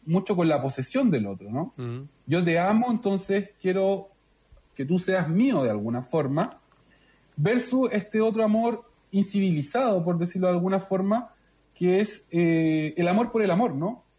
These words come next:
Speaker 1: Como, y, y eso lo resuelve, lo, lo resuelve hacia el final del cuento. Es muy interesante la forma que lo hace, porque durante, durante todo el relato esta, esta mujer no, no habla, ¿no? Flor Pequeña se mantiene en silencio, pero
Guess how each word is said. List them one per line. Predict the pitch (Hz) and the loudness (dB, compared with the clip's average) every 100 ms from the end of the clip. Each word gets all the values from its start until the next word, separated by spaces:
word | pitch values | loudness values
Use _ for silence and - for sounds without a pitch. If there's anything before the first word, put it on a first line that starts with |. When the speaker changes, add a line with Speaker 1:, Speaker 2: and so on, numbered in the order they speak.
| _ _ | _ _
Speaker 1:
Como, | 151 151 151 151 147 147 - _ | -4 -2 0 0 -2 -4 -12 _
y, | 175 170 | -6 -2
y | 214 | 0
eso | 254 | 2
lo | 240 | 2
resuelve, | 202 214 233 240 233 | 0 0 -2 0 -2
lo, | 175 175 | -4 -4
lo | 175 175 | 0 0
resuelve | 175 214 214 214 | 0 -2 0 -2
hacia | 196 208 | -2 -2
el | |
final | 196 196 214 | -2 0 0
del | 208 | -2
cuento. | 240 240 240 277 - _ _ _ _ _ - | -2 -2 -4 -8 -10 _ _ _ _ _ 0
Es | 170 | 2
muy | 185 240 247 | 4 4 4
interesante | 240 214 196 269 254 | 2 0 -2 -2 -2
la | 262 | -2
forma | 240 247 240 220 | -2 -2 -2 -2
que | 240 | 0
lo | 262 | -2
hace, | 254 175 | -2 -2
porque | 170 170 180 175 170 160 - _ _ _ - | -2 -2 0 2 2 -2 -8 _ _ _ -6
durante, | 143 170 170 165 - | 0 0 0 -2 -2
durante | 139 160 165 | 0 0 0
todo | 156 190 | 0 0
el | 202 | 2
relato | 190 208 220 220 | 0 2 0 0
esta, | 180 180 185 175 170 165 | -4 -2 0 2 0 -2
esta | - 175 170 | -6 -4 -2
mujer | 160 151 208 208 | -2 -2 -2 0
no, | 190 165 156 | 0 0 0
no | 160 | 2
habla, | 233 165 127 | 2 2 -2
¿no? | 120 160 | -2 -6
Flor | - 160 - | -2 -4 -4
Pequeña | 151 160 170 165 160 160 _ _ | -4 0 2 2 0 -6 _ _
se | _ | _
mantiene | 147 143 175 | -4 0 0
en | 175 | 2
silencio, | 180 170 | 2 2
pero | 160 - - | 0 0 -2